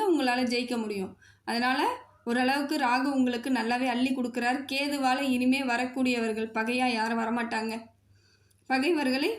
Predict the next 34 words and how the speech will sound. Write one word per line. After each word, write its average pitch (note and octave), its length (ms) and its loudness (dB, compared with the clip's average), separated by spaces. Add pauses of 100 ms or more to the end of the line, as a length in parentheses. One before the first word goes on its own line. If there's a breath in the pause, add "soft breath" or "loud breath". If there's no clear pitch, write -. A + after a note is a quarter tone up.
(100)
ஓரளவுக்கு B3+ 560 0
கண்ட்ரோல் C4+ 420 0
பண்றதுக்கு A#3 520 -2
கேது B3 280 -2
பகவான் A3+ 360 -2
இருக்காரு. A3+ 440 -2 (260)
துணிச்சலை D4 480 4
ஏற்படுத்தி A#3 400 -2
கொடுத்துருவாரு. A3 540 -2
தைரியமா C4+ 560 0
இருப்பீங்க. B3 320 -2 (520 soft breath)
இப்ப A#3+ 280 -2
எதா A#3+ 260 2
இருந்தாலும் C4+ 380 2
பார்த்துக்கலான்ற C4 600 0
இடத்துக்கு A#3 400 -2
வருவீங்க. A3+ 240 0
எப்பயுமே C4 420 2
ஒரு C4 140 0
கவலையிலையும் B3+ 640 2
பயத்திலையும் C4 460 0
இருந்த B3 260 0
உங்களுக்கு A#3 460 0
பயத்துல C#4+ 520 0
இருந்து B3+ 240 2
வெளியே B3+ 320 2
வர்றதுக்கான A3 640 -2
வாய்ப்புகளை B3 480 -2
ராகு B3+ 360 0
கேது A3 300 -2
கொடுக்குது. A#3 440 -2 (500 loud breath)
நல்ல C#4+ 460 2
திசையில B3 500 0
இருக்குதுங்க. A3 520 -2